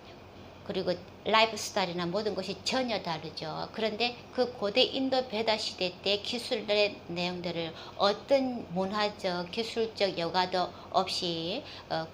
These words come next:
그대로, 오늘날 그대로, 문자 그대로, 음, 받아들이려고 한다는 것은요, 마치 중세 시대 때 이렇게 교회의 가르침들, 그런 파워 영향들을,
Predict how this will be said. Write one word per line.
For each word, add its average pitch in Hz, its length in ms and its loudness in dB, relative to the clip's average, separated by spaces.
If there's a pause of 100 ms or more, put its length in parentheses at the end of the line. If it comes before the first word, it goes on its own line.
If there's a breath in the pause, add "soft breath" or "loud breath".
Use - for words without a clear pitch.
그대로, 202 480 4
오늘날 233 400 -2
그대로, 185 340 -2
문자 220 360 -2
그대로, 175 500 0 (680 loud breath)
음, 160 480 -10 (1000 loud breath)
받아들이려고 196 800 2
한다는 190 440 -2
것은요, 170 640 -6 (260 loud breath)
마치 233 420 0 (160 loud breath)
중세 302 360 2
시대 190 460 0
때 165 460 -2
이렇게 165 340 -4
교회의 202 640 4
가르침들, 170 1080 -4
그런 185 240 -2
파워 190 340 -2
영향들을, 170 920 -2